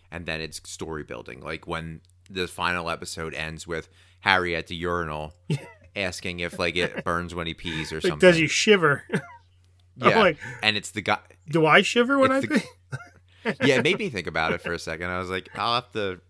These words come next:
Speaker 1: I'll have to get back to you on that.
Speaker 2: Or
Speaker 1: But
Speaker 2: when he looks up
Speaker 1: it's the g-
Speaker 2: terms, he looks up,
Speaker 1: Yeah.
Speaker 2: uh, uh,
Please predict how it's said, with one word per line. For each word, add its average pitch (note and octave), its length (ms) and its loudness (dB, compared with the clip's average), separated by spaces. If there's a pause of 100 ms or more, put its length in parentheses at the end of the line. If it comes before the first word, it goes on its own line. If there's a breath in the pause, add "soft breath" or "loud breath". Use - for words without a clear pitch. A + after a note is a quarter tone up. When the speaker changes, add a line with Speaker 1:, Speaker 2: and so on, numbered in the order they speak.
(320)
Speaker 1:
I'll A2 120 4
have A2+ 120 0
to - 60 -6
get F#2+ 100 -2
back E2 200 -2
to C#2 100 -12
you - 40 -8
on D2 60 -14
that. D2+ 140 -6
Speaker 2:
Or - 100 0
Speaker 1:
But G3+ 60 4
Speaker 2:
when G#3+ 120 4
he G3+ 120 2
looks G#3 280 2
up G3+ 100 4
Speaker 1:
it's F3 100 -4
the G3 80 0
g- F3+ 60 4
Speaker 2:
terms, F#3 380 -4 (460 soft breath)
he D#3 120 0
looks - 360 0
up, - 180 2
Speaker 1:
Yeah. E3+ 320 6 (1080 soft breath)
Speaker 2:
uh, E3 40 -6
uh, D#3 100 -4